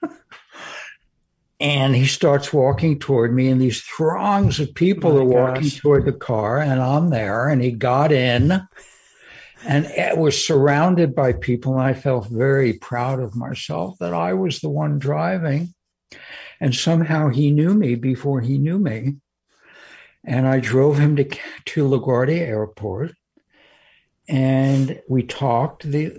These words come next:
Speaker 1: really, the only thing he wanted to talk about was the beauty of the full moon that night.
Speaker 2: Mm, wow.
Speaker 1: And how God's creation far surpasses anything man can ever do.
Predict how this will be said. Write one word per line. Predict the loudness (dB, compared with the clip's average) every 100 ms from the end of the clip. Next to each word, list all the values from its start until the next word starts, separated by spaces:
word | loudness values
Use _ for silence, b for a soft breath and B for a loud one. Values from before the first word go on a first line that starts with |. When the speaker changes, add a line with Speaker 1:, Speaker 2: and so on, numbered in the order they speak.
| -4
Speaker 1:
really, | 0 2 4
the | 4
only | 2 2 0
thing | -2 -2
he | 0
wanted | 2 2 2 0
to | -2
talk | -4 -6 -6 -6
about | -6 -4 -4 -4
was | -6 -6
the | -8
beauty | -4 0 0 0
of | 0
the | -2
full | -4 -2 -2 0
moon | 0 0 -2
that | -4 -6
night. | -8 -10 -10 -14 _ _
Speaker 2:
Mm, | -8 -6 -6 -8 -10 _ -10
wow. | -6 -4 -6 -10 -20 _ -4
Speaker 1:
And | 0 0 -2
how | 0 2
God's | 2 0 0 2 2 0 -4
creation | -6 -2 2 2 2 -2 -4 -6 -4 -4 -6 -8 _ b b b b _
far | -4 0 0 0
surpasses | -2 -6 -4 -2 -2 -4 -2 -4 -2
anything | -2 -2 -4 -4 -2 0 0 0
man | 0 0 0
can | -2 -4 -4
ever | -4 -6
do. | -6 -4 -4 -6 -12